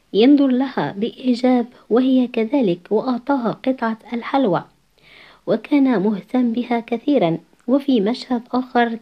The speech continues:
كانت قبل ذلك ياسمين تتصل بجيهان وقالت له: "لقد كانت هانجر سوف تأتي إلى العيادة ولم تأتي." قال لها جيهان: "أنا من منعتها." ثم قالت له: "حقاً؟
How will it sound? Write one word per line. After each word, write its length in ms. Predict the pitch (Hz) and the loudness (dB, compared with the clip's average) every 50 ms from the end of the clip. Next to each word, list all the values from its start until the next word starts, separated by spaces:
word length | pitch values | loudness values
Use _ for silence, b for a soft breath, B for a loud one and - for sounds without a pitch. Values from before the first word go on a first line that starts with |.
| _ | _
كانت 320 | - - 302 269 202 160 170 - _ _ _ _ _ - | -2 0 0 2 0 0 -4 -6 _ _ _ _ _ -4
قبل 300 | - 285 269 220 196 165 196 226 | -2 0 0 0 0 -2 0 0
ذلك 480 | 247 262 254 247 254 - 254 240 233 233 _ _ _ _ _ b b b b b b b | 0 2 0 0 -2 -2 -2 -2 -2 -4 _ _ _ _ _ b b b b b b b
ياسمين 540 | 196 247 254 - 277 269 262 262 254 240 | 2 2 2 2 2 2 4 4 4 2
تتصل 680 | 247 - 262 262 - - 262 254 - - 254 233 220 - - - | 0 -2 -6 -6 -6 -6 -6 -6 -4 -2 -2 0 0 0 -2 -4
بجيهان 720 | 185 196 226 220 214 208 226 233 233 214 - 285 262 208 170 | -6 -4 -2 -2 -2 -2 -2 -2 -4 -2 -2 -2 -2 0 0
وقالت 560 | 160 185 202 202 - - 269 254 254 254 - | 0 -2 -2 -2 -2 -2 0 0 -2 -2 -2
له: 360 | 254 240 247 254 247 233 - - _ _ _ | -2 0 0 0 0 0 -4 -6 _ _ _
"لقد 260 | 262 285 285 - 247 226 - - | -4 -2 -2 -2 -2 -4 -4 -4
كانت 320 | - 277 262 254 240 240 - - | -2 0 0 0 0 -2 -4 -2
هانجر 240 | 285 277 247 202 175 | -2 -2 0 -2 -4
سوف 320 | 185 - - 269 262 - | -6 -4 -4 -6 -4 -4
تأتي 400 | 220 208 - 247 - - - 247 | -4 -4 -4 -6 -6 -6 -6 -6
إلى 240 | 214 - 262 254 254 | -4 0 0 0 0
العيادة 480 | 226 214 226 247 269 269 254 202 180 180 | 0 0 -2 -2 -2 -2 -2 -2 -2 -2
ولم 300 | 196 240 262 262 240 226 | 0 0 0 0 -2 -2
تأتي." 460 | - - 320 311 - _ 185 165 143 - _ - - - | -2 -2 -2 -2 -4 _ -4 -4 -4 -6 _ -14 -2 0
قال 220 | 254 285 294 277 | 2 2 2 0
لها 180 | 285 254 247 247 | -2 -2 -4 -4
جيهان: 460 | 240 233 240 226 226 233 226 214 202 - 254 | -2 -4 -4 -4 -4 -4 -2 -4 -4 -2 -2
"أنا 180 | 262 262 226 | 0 0 0
من 240 | 185 165 202 226 233 | 0 -2 -2 -4 -4
منعتها." 640 | 233 226 226 247 262 254 - 180 175 170 165 151 - _ _ | -4 -4 -4 -6 -6 -4 -4 -4 -4 -4 -4 -8 -8 _ _
ثم 200 | - 294 294 254 | 0 2 2 2
قالت 340 | 226 - - 262 233 214 220 - | 0 -2 -4 -2 -2 -4 -6 -10
له: 220 | - - 254 247 | -6 -2 -2 -2
"حقاً؟ 580 | 233 - - - _ _ - 311 311 302 294 | -2 -4 -10 -14 _ _ 0 4 6 6 6